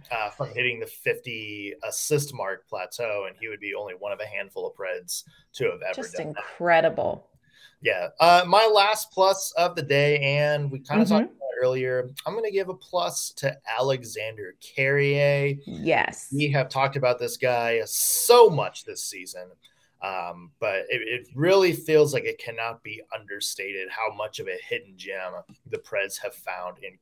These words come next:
Speaker 1: Carrier this season. Um, last night was absolutely phenomenal. Uh, we
Speaker 2: Mm-hmm.
Speaker 1: was on the ice for basically that entire five-on-three penalty kill, made a couple of really good plays, um, on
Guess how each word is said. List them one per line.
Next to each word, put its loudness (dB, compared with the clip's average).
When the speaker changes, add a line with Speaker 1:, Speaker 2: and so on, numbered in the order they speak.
Speaker 1:
Carrier -6
this -10
season. -12
Um, 0
last 8
night 8
was 0
absolutely 0
phenomenal. -8
Uh, 0
we 0
Speaker 2:
Mm-hmm. -6
Speaker 1:
was -2
on 6
the 4
ice 2
for -2
basically 0
that -2
entire -4
five-on-three -6
penalty -2
kill, -2
made -10
a -18
couple -4
of -8
really -2
good -6
plays, -4
um, 0
on 0